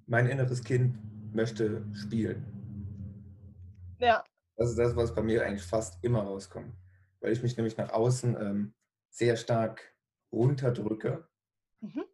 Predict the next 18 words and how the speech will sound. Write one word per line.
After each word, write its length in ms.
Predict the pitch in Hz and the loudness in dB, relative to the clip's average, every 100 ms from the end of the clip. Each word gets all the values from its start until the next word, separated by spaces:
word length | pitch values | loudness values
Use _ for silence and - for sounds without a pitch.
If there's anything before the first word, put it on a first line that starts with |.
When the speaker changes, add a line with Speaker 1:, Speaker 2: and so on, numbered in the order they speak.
| _ | _
Speaker 1:
in 160 | - 120 | -2 2
meinem, 440 | 113 110 110 110 | 2 2 0 -2
in 140 | - 107 | -4 -2
meiner 420 | 104 107 104 104 | -2 -2 -4 -8
Kreativität, 680 | - 110 101 107 104 113 117 | -4 -2 -2 -2 0 2 2
sag 140 | 107 101 | 2 0
ich 120 | - | 0
mal 100 | 101 | -6
positiv. 500 | - 101 104 117 113 | -4 -4 -4 -4 -4
Also 160 | 107 | -4
ich 60 | 104 | -4
bin 280 | 107 101 123 _ | -4 -4 -6 _
verrückt. 560 | _ - 107 95 - - - - _ _ _ _ _ _ - | _ -4 -2 -2 -4 -16 -16 -16 _ _ _ _ _ _ -6
Und 280 | 104 104 104 | 0 0 0
<laughs> 760 | 127 196 254 - - - - - - - | 2 4 4 2 4 0 0 -8 -20 -2
das 180 | - 139 | 4 6
muss 220 | 147 147 | 6 6
raus. 360 | 156 180 101 - | 6 6 4 0